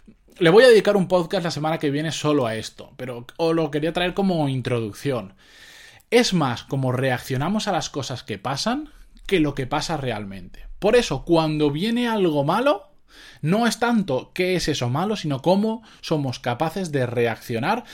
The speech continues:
ante esa situación mala. Y es, y de nuestra reacción depende muchísimo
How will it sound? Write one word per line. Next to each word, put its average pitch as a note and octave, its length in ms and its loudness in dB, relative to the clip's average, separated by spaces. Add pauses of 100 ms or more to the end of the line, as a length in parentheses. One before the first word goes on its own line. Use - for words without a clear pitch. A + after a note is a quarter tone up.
(140)
ante A#2+ 340 -4
esa D3+ 180 -2
situación B2 680 -4
mala. - 380 -12
Y F#3 200 0
es, A3+ 400 4
y G3+ 120 0
de A3+ 140 2
nuestra G#3+ 360 -2
reacción F3+ 500 -4
depende D3+ 300 -4
muchísimo F3+ 580 -6